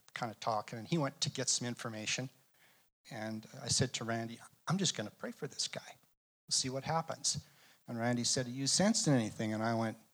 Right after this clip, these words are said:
"No, not a thing. But I'm just gonna do it." So this guy comes back, and,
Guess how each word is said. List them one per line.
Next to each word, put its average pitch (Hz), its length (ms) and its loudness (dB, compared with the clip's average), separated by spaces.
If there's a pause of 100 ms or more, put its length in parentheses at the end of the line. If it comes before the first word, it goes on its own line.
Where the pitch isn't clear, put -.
(120)
"No, 107 540 2 (460)
not 123 240 4
a 156 40 2
thing. 123 380 -2 (720)
But 123 100 -4
I'm 127 80 -6
just 135 200 0
gonna 139 200 0
do 143 220 0
it." - 80 -6 (1080)
So - 160 0
this 131 180 -2
guy 123 180 2
comes - 260 -4
back, 107 380 -4
and, 104 80 -12